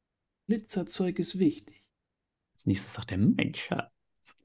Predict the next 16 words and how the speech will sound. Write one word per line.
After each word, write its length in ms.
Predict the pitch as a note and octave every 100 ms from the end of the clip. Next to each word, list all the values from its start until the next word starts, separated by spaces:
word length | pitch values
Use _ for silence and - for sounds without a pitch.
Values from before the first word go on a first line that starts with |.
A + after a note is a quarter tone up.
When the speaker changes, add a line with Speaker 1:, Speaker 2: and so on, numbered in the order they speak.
| _ _ _ _ _ _ _ _ _ _ _ _ _ _ _ _ _ _ _ _ _ _ -
Speaker 2:
Äh, 180 | - C3+
ja, 120 | B2+
das 140 | D3+
mag 180 | C#3+ B2+
ja 120 | B2
sein, 220 | A#2 D4
aber 160 | D#3+ F2
ich 140 | A2+
würde 140 | A#2+ C#3
mal 160 | C3
behaupten, 320 | B2 B2+ C#3+ C3+
dein 140 | A#2
Leben 180 | A2 A2+
ist 140 | A2+
wichtiger, 380 | E3+ - A#2 F#2+
oder? 220 | G#2+ G3